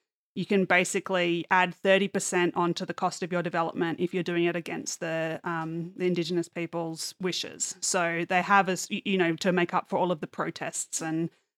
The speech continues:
um, y-, y-, y-, you know, that, that sort of thing,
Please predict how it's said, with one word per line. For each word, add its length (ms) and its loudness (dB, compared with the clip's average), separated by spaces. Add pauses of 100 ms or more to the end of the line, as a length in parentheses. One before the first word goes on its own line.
um, 420 0 (200)
y-, 140 -8 (220)
y-, 180 -8
y-, 260 -6
you 120 2
know, 140 -2
that, 200 -2 (220)
that 200 -4
sort 160 -8
of 120 -8
thing, 360 -2